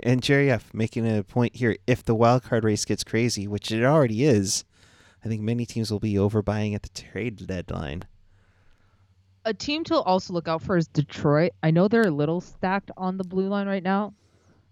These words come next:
Speaker 2: um, oh, yeah, sorry, but I got distracted. Demidov and, um, Levashnov are also really good. Uh, so th-, th-, those are also great guys. But, uh, a team like Detroit, I wouldn't be surprised, who needs defense and can't hold a lead for the life of them.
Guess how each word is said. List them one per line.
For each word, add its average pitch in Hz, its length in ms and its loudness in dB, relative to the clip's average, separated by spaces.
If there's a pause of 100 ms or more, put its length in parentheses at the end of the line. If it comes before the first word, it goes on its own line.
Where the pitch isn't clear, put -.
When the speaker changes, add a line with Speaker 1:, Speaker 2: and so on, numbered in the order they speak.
(200)
Speaker 2:
um, 151 340 0 (120)
oh, 190 120 6
yeah, 170 340 0
sorry, 156 300 -2
but 156 260 -2
I 156 100 -4
got 143 120 -4
distracted. 147 380 -4 (160)
Demidov 147 500 0 (140)
and, 147 240 -8 (100)
um, 131 460 -6 (520)
Levashnov 151 540 2
are 127 120 -4 (100)
also 139 260 -2
really 127 260 -4
good. 127 280 -8 (240)
Uh, 127 240 -6 (240)
so 123 340 -6
th-, - 200 -8
th-, 139 160 -6
those 147 160 -2
are 139 120 0
also 135 180 -4
great 147 200 -2
guys. 156 180 4
But, 151 280 4
uh, 143 240 6
a 165 60 2
team 190 180 0
like 208 140 0
Detroit, 147 360 2
I 135 60 4
wouldn't 139 260 0
be 135 80 0
surprised, 131 480 -2
who 139 160 2 (160)
needs 143 340 -6
defense 143 460 -4
and 131 100 -6
can't 135 220 -6
hold 135 240 0
a - 20 2
lead 131 260 0
for 139 140 0
the 131 220 -4
life 127 240 4
of 160 80 2
them. 202 220 4